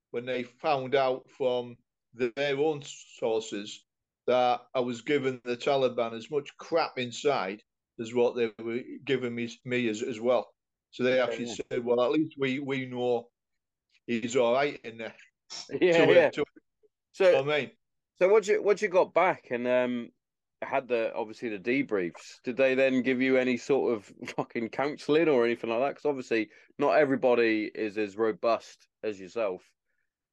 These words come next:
Speaker 2: That
Speaker 1: Um,
Speaker 2: some of the other lads may need
Speaker 1: yeah, a few of us, I'm gonna be careful how I say this.
Speaker 2: Yeah,
Speaker 1: A
Speaker 2: yeah.
Speaker 1: few of us fared a lot bit better.
Speaker 2: Hmm.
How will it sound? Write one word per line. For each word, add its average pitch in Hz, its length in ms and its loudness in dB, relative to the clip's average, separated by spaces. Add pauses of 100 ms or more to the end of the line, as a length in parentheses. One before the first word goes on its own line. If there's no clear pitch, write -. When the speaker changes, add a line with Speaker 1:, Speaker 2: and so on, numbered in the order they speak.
(280)
Speaker 2:
That 110 260 -2 (180)
Speaker 1:
Um, 156 280 2 (140)
Speaker 2:
some 123 140 -6
of 107 120 -2
the 110 120 -4
other 104 160 -2
lads 113 380 -2 (520)
may 110 300 -4
need 107 140 -2
Speaker 1:
yeah, 113 280 0
a 143 80 0 (360)
few 196 180 0
of 185 140 -2
us, 185 340 -2 (2000)
I'm 147 100 -2
gonna 160 120 -2
be 143 100 0
careful 131 300 2
how 120 60 0
I - 20 -6
say 123 220 -4
this. 110 200 -8 (300)
Speaker 2:
Yeah, - 80 -2
Speaker 1:
A 123 60 0
Speaker 2:
yeah. 117 100 -4
Speaker 1:
few 196 240 2
of 180 160 2
us 170 100 2 (520)
fared 147 680 0
a 139 60 0
lot 135 300 -2
bit 131 200 -8
better. 120 300 -2 (1800)
Speaker 2:
Hmm. 107 180 -12